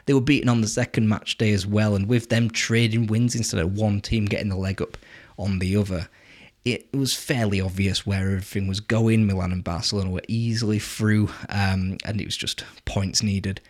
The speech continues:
in any way, shape or form for Milan and Barcelona on the penultimate match day to get them both through. And, um,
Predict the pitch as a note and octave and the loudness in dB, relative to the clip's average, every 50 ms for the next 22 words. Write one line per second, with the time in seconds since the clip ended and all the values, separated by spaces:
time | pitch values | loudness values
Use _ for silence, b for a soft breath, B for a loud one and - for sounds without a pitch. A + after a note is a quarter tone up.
0 | b b b b b b b b - G#2 G2 F#2+ F#2+ F#2+ F2+ F#2 F#2 F2+ E2+ - | b b b b b b b b -2 0 0 2 2 0 0 0 0 0 0 0
1 | - G#2+ G2 - - F2 F2 - - F#2 F#2 F#2+ - - G2 F#2+ F#2+ F#2+ F#2+ F#2+ | 0 -2 -2 -2 -2 -4 -4 -2 -2 -2 -2 -2 -2 -2 -2 0 0 0 0 0
2 | F#2+ G2 G2+ G2 G2 G2+ - - G2+ G2+ G#2 G#2 G2 G2 G2+ - - - A#2 A2 | 0 0 -2 -2 -2 -2 -2 0 0 2 2 2 2 0 -2 -2 -2 -2 -2 0
3 | E2+ G2+ G#2 - G2 G#2+ - - - - - A#2 G#2 - - - C#3+ - - - | 0 0 -2 -2 -2 -4 -4 -4 -6 -4 -2 -2 -2 -2 -4 -4 -4 -2 -2 -2
4 | A2 G#2 A#2+ A#2+ G#2+ - - - D#3 C#3 C#3 C3+ B2+ A#2+ B B B B B B | 0 2 2 2 2 0 -2 -4 0 2 4 4 4 2 B B B B B B
5 | B B B B - G#2 A2+ B2 B2 A#2+ A#2 A2+ A#2 A#2+ A#2 A2+ A2+ A2 G#2+ A2 | B B B B -8 -4 -2 0 0 0 0 0 0 0 2 2 2 2 2 0
6 | A2 G#2 G2+ G#2 | 0 0 -2 -4